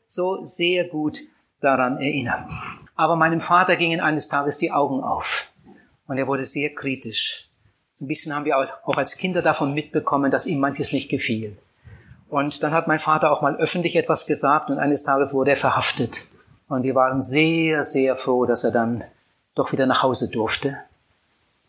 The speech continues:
Äh, das Gebet war seitdem mit einmal nicht mehr dran. Meine Mutter hat dann uns etwas anderes beigebracht. Und so vergingen die Jahre. Also ich bin in der Hitlerzeit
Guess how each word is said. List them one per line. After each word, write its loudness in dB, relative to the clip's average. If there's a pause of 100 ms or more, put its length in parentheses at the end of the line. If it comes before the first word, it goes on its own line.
(160)
Äh, -4
das 2
Gebet -2 (420)
war 0
seitdem 0 (500)
mit -2
einmal 0
nicht -4
mehr 2 (240)
dran. 4
Meine 2 (440)
Mutter 0
hat 0
dann 0 (800)
uns -2
etwas 2
anderes 0
beigebracht. 0 (1080)
Und -2
so 0
vergingen 0
die 0
Jahre. 0 (720)
Also 0
ich -2
bin 0
in 0
der 2
Hitlerzeit 0